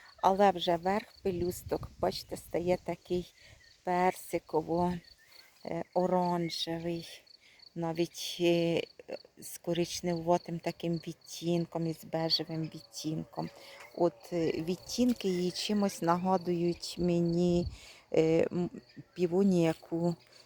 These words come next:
яку я закохалася з першого погляду, це Lois Choice. От,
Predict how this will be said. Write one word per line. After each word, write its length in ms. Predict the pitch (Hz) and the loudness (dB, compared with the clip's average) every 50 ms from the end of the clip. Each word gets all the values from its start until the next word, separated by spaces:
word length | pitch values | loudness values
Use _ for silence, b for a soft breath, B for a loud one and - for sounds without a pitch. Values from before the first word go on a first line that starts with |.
| b _ | b _
яку 280 | - 170 175 - - 180 | 0 0 0 0 0 2
я 140 | 175 170 170 | 2 4 4
закохалася 880 | - - - - - 175 - - - 180 175 175 175 175 - - - | 4 0 -2 -2 -6 -10 -4 2 2 4 4 4 2 2 0 -2 -6
з 80 | 180 - | -6 -6
першого 480 | - - 170 170 - - - - 165 - - - | -4 -2 2 2 2 2 2 -2 -4 -6 -6 -2
погляду, 480 | - 190 208 208 220 185 180 190 - 165 - | 0 0 2 4 4 2 2 2 0 -6 -8
це 160 | - - 180 | -4 -4 -2
Lois 600 | 170 170 170 170 170 170 170 - - - - - - - - | -2 0 2 2 2 2 0 -2 -4 -6 -6 -6 -8 -6 -6
Choice. 520 | 160 165 165 - - - - - - - B B B B B B B B B B B B - | -4 -4 -4 -6 -8 -10 -10 -10 -10 -12 B B B B B B B B B B B B -2
От, 280 | 170 175 170 165 160 | 0 2 2 2 0